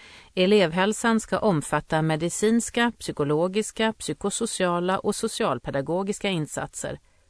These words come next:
De ska främst vara förebyggande och hälsofrämjande.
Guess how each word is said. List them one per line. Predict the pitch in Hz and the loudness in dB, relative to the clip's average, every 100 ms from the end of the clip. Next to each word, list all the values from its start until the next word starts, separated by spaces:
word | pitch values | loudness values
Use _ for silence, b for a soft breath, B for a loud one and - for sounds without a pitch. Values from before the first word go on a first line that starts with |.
| - | -4
De | 180 165 | 0 0
ska | - 156 | 0 -4
främst | - 180 202 - | 0 0 0 -2
vara | 165 156 | -2 -2
förebyggande | - 202 131 117 175 190 220 165 143 | 0 0 0 -2 -4 0 0 0 -2
och | - | -2
hälsofrämjande. | 180 139 - 135 - 233 240 170 147 - | -4 -4 -4 -8 -2 2 2 0 -4 -8